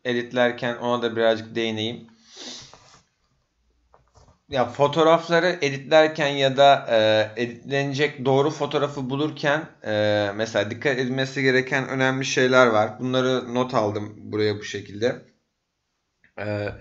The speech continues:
ya öncelikle ortalamadan, renkten, e, daha sonra önemli olan bir konu da, e, uçakların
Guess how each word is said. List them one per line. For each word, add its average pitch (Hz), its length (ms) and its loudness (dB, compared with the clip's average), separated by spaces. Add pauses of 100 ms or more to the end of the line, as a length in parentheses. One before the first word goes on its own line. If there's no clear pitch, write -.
(580)
ya 104 140 2
öncelikle 135 440 0
ortalamadan, 131 920 2
renkten, 131 640 0 (180)
e, 117 60 -6 (320)
daha 123 240 6
sonra 120 560 -2 (480)
önemli 120 640 -4
olan 117 460 -2
bir 120 240 -4
konu 127 320 -6
da, 95 340 0 (400)
e, 95 340 -8
uçakların 135 720 -4